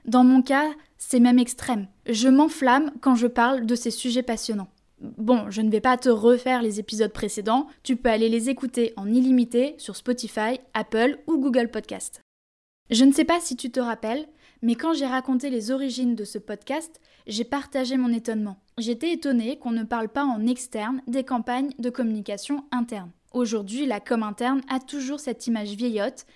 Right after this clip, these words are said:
et pas très dynamique, alors que ça fait longtemps que la com interne ne se résume plus à juste une newsletter ou juste un intranet. Et même, la com interne est un sujet très large dont la frontière est poreuse avec les ressources humaines ou la com externe.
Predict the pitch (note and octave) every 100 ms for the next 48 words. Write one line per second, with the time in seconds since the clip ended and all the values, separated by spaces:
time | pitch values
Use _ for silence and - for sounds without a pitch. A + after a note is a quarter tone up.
0 | _ - D4 D#4 D4+ C4+ A3 A3+ G#3 F#3+
1 | - - _ - A3 A3 G#3+ G#3+ A3 G#3
2 | G3 G#3+ C4+ C#4 B3 C4+ C4 G#3 G3 B3
3 | A#3 G#3+ A#3 B3 B3+ B3+ B3+ B3 A#3 G3+
4 | G#3 - A#3 B3+ G3 F#3 G#3 B3+ - G#3+
5 | G#3+ G3 G3+ G3 G#3+ B3 - C4+ A3 B3+
6 | B3+ B3 A3+ G#3+ - G3 F#3 - _ _
7 | _ B3 B3 C#4 A3 F#3+ _ _ _ A3+
8 | A#3 - D#4+ D4 B3 C4+ C#4+ - C#4 C4+
9 | B3+ - C4 A#3+ D#4+ E4+ _ - - E4+
10 | C#4+ G3+ C4+ B3 - A3 C#4+ D#4+ B3 -
11 | C#4+ - E4 C#4 G#3+ C#4 C4 A#3 C#4 C4
12 | - A#3 A3+ A3+ A3 C4+ C#4 D#4 C4 B3
13 | A3+ A3+ C#4 - D#4+ C#4+ B3 C#4 A#3+ A#3
14 | - G3+ F3